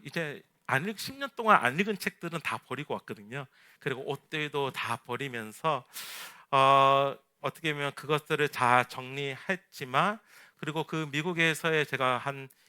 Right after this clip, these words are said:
이십삼 년을 살았더라고요. 이십삼 년을 살았는데 그 이십삼 년의 시간들을 계속 돌아보는 시간들을 가졌는데, 단지 또 미국의 시간만 뒤돌아보는 것이 아니라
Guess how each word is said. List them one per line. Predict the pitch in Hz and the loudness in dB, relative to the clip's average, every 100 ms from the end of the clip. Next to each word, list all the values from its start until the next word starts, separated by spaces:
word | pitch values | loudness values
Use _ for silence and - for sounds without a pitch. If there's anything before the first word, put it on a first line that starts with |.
| _ - | _ -12
이십삼 | 135 139 196 160 _ - 208 202 | -6 -4 -4 -8 _ -12 -6 -2
년을 | 190 170 | -2 -2
살았더라고요. | - 151 _ _ 120 107 98 117 151 123 | -4 -6 _ _ -6 -4 -4 -6 -8 -12
이십삼 | 127 113 - 156 | -12 -12 0 2
년을 | 156 139 | 2 0
살았는데 | - 151 135 120 139 175 - - - | -2 -2 -4 -6 -4 -4 -6 -20 -8
그 | 156 | -4
이십삼 | 143 131 160 - 165 | -2 -2 -4 -2 -4
년의 | 160 156 156 | -2 0 0
시간들을 | 143 170 160 151 151 151 151 - | -2 0 0 0 -2 0 -2 -2
계속 | - 127 139 | -2 -2 -4
돌아보는 | - 147 147 139 143 165 - _ - | -6 0 0 0 -8 -10 -12 _ -10
시간들을 | - 170 156 156 | -2 0 2 0
가졌는데, | 151 113 135 123 117 143 147 120 _ - - - | 0 -2 -4 -8 -8 -6 -6 -6 _ -20 -18 0
단지 | 151 160 180 170 | 2 2 0 0
또 | 170 135 | -2 -4
미국의 | 135 147 190 175 - _ - 156 139 | -4 -4 -6 -10 -20 _ -2 0 0
시간만 | - 185 165 147 139 123 110 | -2 -2 -2 0 0 -2 -8
뒤돌아보는 | - 127 135 127 127 123 | -12 -6 -4 -4 -8 -10
것이 | 120 110 | -8 -6
아니라 | 110 107 135 175 | -8 -4 -4 -4